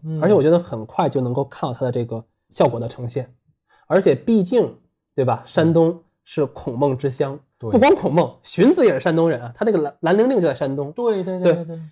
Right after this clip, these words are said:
Speaker 1: 对。
Speaker 2: 出过这个大禹，出过孔子，出过孟子，对吧？出过荀子，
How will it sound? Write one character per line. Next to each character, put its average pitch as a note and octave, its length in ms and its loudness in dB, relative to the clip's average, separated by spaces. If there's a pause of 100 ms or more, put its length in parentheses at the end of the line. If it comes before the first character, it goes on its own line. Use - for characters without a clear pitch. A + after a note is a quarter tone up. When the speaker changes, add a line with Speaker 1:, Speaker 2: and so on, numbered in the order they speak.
(280)
Speaker 1:
对。 F3+ 160 -8
Speaker 2:
出 A#3 280 0
过 G3 140 4
这 D#3+ 140 0
个 D3 60 2
大 F3+ 200 2
禹， B2+ 420 -2 (400)
出 - 160 0
过 G3 140 6
孔 D#3+ 340 -2
子， A#2+ 420 -12
出 - 180 0
过 G3 140 4
孟 G#3+ 300 2
子， A#2+ 300 -14
对 B2+ 100 -4
吧？ B2+ 140 -4
出 - 180 -2
过 F#3 140 2
荀 D3+ 320 -4
子， C3 360 -10